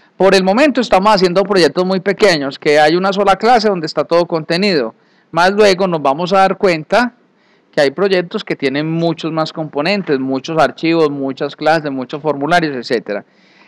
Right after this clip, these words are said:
Entonces este lo vamos a llamar ordenación. A este proyecto llamémoslo ordenación de tres números. No les dé miedo colocar nombres largos.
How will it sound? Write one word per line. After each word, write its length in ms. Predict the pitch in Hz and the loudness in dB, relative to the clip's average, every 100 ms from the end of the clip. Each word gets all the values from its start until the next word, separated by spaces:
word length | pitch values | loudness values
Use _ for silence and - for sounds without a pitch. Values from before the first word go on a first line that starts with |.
| - | 0
Entonces 440 | 208 196 247 240 | 2 6 6 6
este 160 | 220 233 | 4 4
lo 80 | |
vamos 240 | 202 170 185 | 6 4 2
a 60 | |
llamar 340 | 208 202 196 196 | 2 2 2 2
ordenación. 880 | 190 190 202 208 214 208 165 214 262 _ _ _ _ _ _ _ _ _ _ _ _ _ - | 0 0 0 0 2 4 4 2 -4 _ _ _ _ _ _ _ _ _ _ _ _ _ -2
A 120 | 131 | 0
este 180 | 147 196 | 2 0
proyecto 440 | 220 208 175 196 | 2 2 2 0
llamémoslo 480 | 185 180 175 185 185 | 0 0 0 0 -2
ordenación 880 | 139 139 160 185 185 170 151 180 175 _ _ _ _ _ _ _ _ _ _ _ _ _ _ _ _ 131 | -2 0 0 -2 -2 0 0 0 -6 _ _ _ _ _ _ _ _ _ _ _ _ _ _ _ _ -6
de 380 | 147 226 240 - _ _ | 0 0 0 -6 _ _
tres 560 | - 196 254 226 - - _ _ _ _ _ _ _ _ _ _ - | -4 0 0 -2 -6 -10 _ _ _ _ _ _ _ _ _ _ -10
números. 460 | 156 147 123 127 139 | -6 -4 -4 -4 -2
No 120 | 170 | 2
les 160 | 220 | 2
dé 140 | 220 233 | 2 2
miedo 560 | 226 220 214 220 226 - _ _ _ - | 2 4 6 4 2 -6 _ _ _ -2
colocar 440 | 160 156 147 156 | 0 0 2 0
nombres 420 | 165 175 180 175 | 2 -2 0 -2
largos. 720 | 170 190 202 175 123 110 - | 2 4 4 2 -4 -8 -16